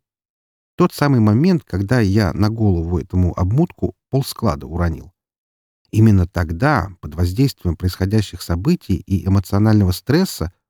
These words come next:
он стал сильнее. Настолько, что питающие его твари смогли полностью проявиться в этом мире. Так, стоп. А что, если моя сила имеет тот же принцип?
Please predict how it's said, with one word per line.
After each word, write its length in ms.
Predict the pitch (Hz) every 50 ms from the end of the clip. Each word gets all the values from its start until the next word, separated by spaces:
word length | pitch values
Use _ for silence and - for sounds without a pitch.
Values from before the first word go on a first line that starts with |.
| _ _ _
он 160 | - 90 95
стал 280 | 87 - - - 90 87
сильнее. 560 | - - 131 147 156 143 98 - - - - _ _ _ _ _ _ _ _ _ _ _ _ -
Настолько, 640 | 104 92 - - - - 95 98 101 92 - - 139
что 200 | - - - 104
питающие 600 | - - 90 - - 92 85 82 85 - - 85
его 300 | 85 82 82 82 82 85
твари 360 | 87 - - 78 82 92 107 117
смогли 380 | - - 98 95 90 95 90 90 - _
полностью 480 | - 113 104 98 104 110 - - 127 -
проявиться 580 | - 123 127 120 117 104 104 98 - - 107
в 60 | 101
этом 260 | 98 92 - - 104 123
мире. 360 | 120 98 82 80 85 95 - _ _ _ _ _ _ _ _ _ _ _ _ _ _ _ _ _ _ _ _ _ _ _
Так, 460 | - - - - - - - - _ _ _ _ _ _ _
стоп. 420 | - - - - 127 90 - - - _ _ _ _ _ _ _ _ _ _ _ _ _ _ _ _
А 80 | 92
что, 200 | - - - 123
если 240 | 123 110 - - 110
моя 280 | 101 90 87 87 90 98
сила 360 | - - - 113 117 120 101
имеет 500 | 107 113 113 113 110 107 98 - _ _ _
тот 180 | - 101 92 78
же 120 | 71 92
принцип? 540 | 90 - - 78 71 71 - - 131 - -